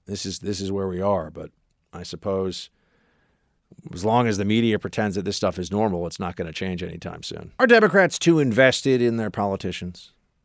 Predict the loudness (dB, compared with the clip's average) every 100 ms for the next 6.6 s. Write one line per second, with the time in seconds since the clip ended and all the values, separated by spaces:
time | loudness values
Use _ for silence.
0 | _ _ _ -2 4 6 8 6 6 -2
1 | -20 _ _ _ _ _ _ _ _ 6
2 | 8 8 4 2 0 6 8 6 2 _
3 | _ _ _ _ _ _ _ _ 0 4
4 | 4 4 4 2 2 0 2 2 2 2
5 | -2 -2 -2 4 4 6 6 4 4 0
6 | 0 0 -2 -6 -8